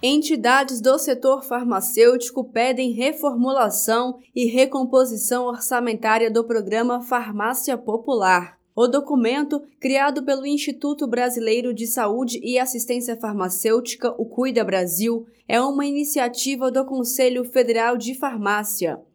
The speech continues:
O projeto também prevê ações de combate a fraudes e promoção de medidas de acompanhamento farmacêutico.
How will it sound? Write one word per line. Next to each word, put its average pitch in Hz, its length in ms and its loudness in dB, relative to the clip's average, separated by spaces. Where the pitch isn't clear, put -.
O 240 120 -2
projeto 262 640 2
também 277 500 0
prevê 233 440 2
ações 240 580 0
de 240 160 -2
combate 262 600 0
a 202 80 -2
fraudes 220 880 2
e 269 80 2
promoção 277 840 2
de 247 180 -2
medidas 240 600 0
de 240 100 2
acompanhamento 247 920 -2
farmacêutico. 220 1200 0